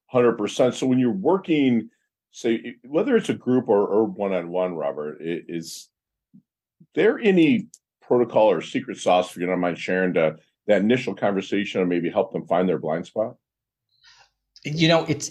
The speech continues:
Speaker 2: it really is individual. So the discovery calls that, that I re-, I really sit down and I talk to people, people usually reach out to me when they feel there's something else out there.
Speaker 1: Mm-hmm.
Speaker 2: And so I ask them,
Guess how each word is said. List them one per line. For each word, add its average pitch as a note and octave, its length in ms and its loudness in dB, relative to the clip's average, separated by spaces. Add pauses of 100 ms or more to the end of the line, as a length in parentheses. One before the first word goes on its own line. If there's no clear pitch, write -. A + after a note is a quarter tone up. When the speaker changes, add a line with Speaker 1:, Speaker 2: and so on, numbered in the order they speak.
Speaker 2:
it C#3 200 0
really F3+ 400 2
is B2 160 2
individual. G#2 500 0
So G2+ 220 0
the G#2+ 100 -4
discovery D#3+ 520 0
calls A2+ 480 0 (120)
that, G2+ 220 -2 (100)
that - 320 -2 (880)
I G#2+ 100 0
re-, G#2+ 320 0
I A2+ 80 0
really G#2+ 320 0 (260)
sit - 340 -4
down G#2+ 200 2
and F#2+ 100 0
I F2+ 60 0
talk G2+ 280 -2
to F#2+ 80 -4
people, F#2 440 -4 (680)
people G3 280 0
usually C#3+ 460 0
reach A2+ 260 -2
out A#2 220 0
to C3+ 100 -2
me C#3+ 220 -4
when A2+ 180 -4
they G#2 120 -4
feel A#2+ 600 -2
there's G2+ 400 0
something G#2+ 500 -4
else F#2 280 -2 (120)
out E2 240 -8
there. - 280 -18 (180)
Speaker 1:
Mm-hmm. G#2 200 -12 (680)
Speaker 2:
And G#2+ 320 0
so G#2+ 800 0
I G2 260 -6
ask D3 280 -2
them, G2+ 400 -8